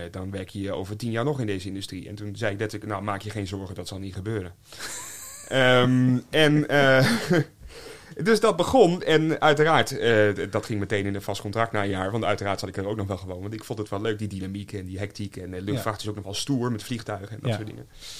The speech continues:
Speaker 1: En, ehm, en alleen op een gegeven moment, eh, is het niet zozeer, is het niet zozeer ambitie of wat dan ook. Maar dan denk ik van, "Nou, ik heb het nu onder de knie." En dan word ik een beetje onrustig. En dan, eh, denk ik van, "Nou, wat is nog meer?" Dus dan heeft er iemand een extra project. En denk ik, "Nou, geef maar hier. Dan, weet je, dan heb ik ook wat vermaak." Want dat is voor mij dan gewoon vermaak.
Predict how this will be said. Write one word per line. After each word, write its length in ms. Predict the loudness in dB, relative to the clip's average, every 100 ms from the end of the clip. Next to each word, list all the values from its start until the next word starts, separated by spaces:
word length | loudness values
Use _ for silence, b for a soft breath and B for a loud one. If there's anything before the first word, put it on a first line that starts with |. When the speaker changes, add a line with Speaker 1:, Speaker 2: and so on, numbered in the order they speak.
| B B B B
Speaker 1:
En, 360 | 0 2 2 0
ehm, 640 | 2 4 4 4 2 0 -2
en 180 | -2
alleen 260 | 0 0 0
op 100 | -2
een 60 | -2
gegeven 240 | -2 0
moment, 200 | -2 -4
eh, 260 | -6 -6 -6
is 200 | -6 -6
het 100 | -6
niet 100 | -8
zozeer, 400 | -6 -6 -6 -8 -8
is 80 | -6
het 80 | -6
niet 140 | -6
zozeer 180 | -6 -6
ambitie 600 | -4 -2 -2 -2 -4 -6
of 100 | -6
wat 100 | -4
dan 160 | -2 -4
ook. 200 | -4 -4
Maar 140 | -4
dan 140 | -4
denk 140 | -4 -6
ik 80 | -6
van, 80 | -6
"Nou, 120 | -4
ik 60 |
heb 80 | -4
het 100 | -4
nu 80 | -4
onder 220 | -4 -4
de 80 | -4
knie." 300 | -4 -4 -6 B B B -6
En 0 |
dan 120 | -2
word 100 | 0
ik 60 | 2
een 60 | 0
beetje 160 | 0
onrustig. 640 | 2 6 6 4 -6 -12 -16 -6
En 180 | -4 -2
dan, 200 | 0 -2 -4
eh, 40 |
denk 140 | -6 -6
ik 120 | -6
van, 100 | -4
"Nou, 120 | -4
wat 100 | -4
is 100 | -4
nog 140 | -2 0
meer?" 180 | -2
Dus 120 | -4 -8
dan 140 | -6
heeft 160 | -6 -8
er 80 | -8
iemand 240 | -10 -8
een 60 | -10
extra 200 | -10 -8
project. 300 | -6 -4 -4
En 60 | -6
denk 120 | -8
ik, 60 |
"Nou, 120 | -8 -8
geef 200 | -8 -6
maar 100 | -6
hier. 240 | -6 -8
Dan, 180 | -10 -10
weet 160 | -10 -12
je, 120 | -14
dan 120 | -14
heb 180 | -12 -10
ik 60 | -8
ook 100 | -8
wat 120 | -8
vermaak." 380 | -6 -4 -6 -6
Want 140 | -10
dat 100 | -10
is 100 | -10
voor 120 | -10
mij 140 | -8 -8
dan 100 | -10
gewoon 160 | -10
vermaak. 440 | -8 -6 -6 -8